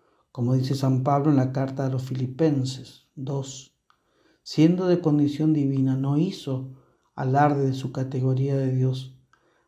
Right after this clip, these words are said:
Al contrario, en la encarnación, se despojó de su rango,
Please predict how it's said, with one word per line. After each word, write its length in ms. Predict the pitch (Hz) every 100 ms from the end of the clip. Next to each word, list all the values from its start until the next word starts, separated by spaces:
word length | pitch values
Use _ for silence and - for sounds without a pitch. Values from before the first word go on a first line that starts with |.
| -
Al 180 | 131
contrario, 960 | 131 135 131 131 165 151 127 135 170 - _ _
en 140 | - 117
la 60 |
encarnación, 1080 | 127 127 127 120 117 - 156 131 131 131 - - _ _ _
se 140 | _ 135
despojó 560 | 123 135 131 - 165
de 80 | 170
su 180 | 165 139
rango, 540 | 147 180 135 127 -